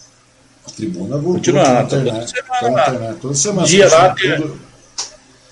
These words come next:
Speaker 2: todo
Speaker 1: acabou
Speaker 2: dia tem algo novo lá.
Speaker 1: Pois é,
Speaker 2: Entendeu?
Speaker 1: daí você coloca conteúdo lá. E daí nesse meio tempo, como é que, como é que foi a coisa toda, Sabiá? Você parou, daí você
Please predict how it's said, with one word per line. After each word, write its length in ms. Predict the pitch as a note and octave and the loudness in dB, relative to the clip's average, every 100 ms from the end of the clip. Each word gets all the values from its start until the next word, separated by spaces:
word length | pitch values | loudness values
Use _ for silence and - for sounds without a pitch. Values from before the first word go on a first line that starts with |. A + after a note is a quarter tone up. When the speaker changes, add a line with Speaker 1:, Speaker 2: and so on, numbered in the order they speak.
| - | -18
Speaker 2:
todo 120 | - F3 | -4 -2
Speaker 1:
acabou 120 | C#3+ | 0
Speaker 2:
dia 180 | D3+ F3+ | 0 2
tem 100 | G#3 | 0
algo 220 | A3+ A3 | 2 2
novo 280 | G3 F#3 C#3 | 4 4 4
lá. 220 | A2 - - _ _ - - | 2 0 -8 _ _ -20 -8
Speaker 1:
Pois 240 | B2 D3 | -4 -2
é, 40 | C3 | -2
Speaker 2:
Entendeu? 140 | G#2+ | -2
Speaker 1:
daí 100 | A2+ | -6
você 120 | A2 | -6
coloca 280 | C#3 C3+ D3 | -6 -4 -6
conteúdo 440 | D3+ D#3 E3 F3 G3 | -6 -4 -2 0 0
lá. 220 | D3+ - - - - | 0 -2 -12 -18 -8
E 80 | B3 | 0
daí 160 | A#3+ | 2
nesse 240 | B3 A#3+ A3+ | 4 2 0
meio 200 | A#3 G#3 | -2 -4
tempo, 160 | A#3+ A#3+ | -6 -4
como 120 | B3 | -6
é 40 | |
que, 260 | A#3+ A#3 G3+ | -6 -8 -10
como 140 | G3 | -8
é 40 | A#3+ | -10
que 60 | - | -6
foi 160 | G#3 | -4
a 60 | F#3 | -2
coisa 280 | E3+ D3+ C#3 | -2 -4 -4
toda, 180 | C3 A2+ | -6 -6
Sabiá? 380 | - G#2 F#2 | -6 -4 -6
Você 160 | F2+ E3 | -6 -8
parou, 560 | - G3 F3+ D#3 F3+ G#3 | -4 -2 0 0 0 -2
daí 180 | F#3 F#3+ | -2 -2
você 400 | F3+ F#3 - | -2 -2 -2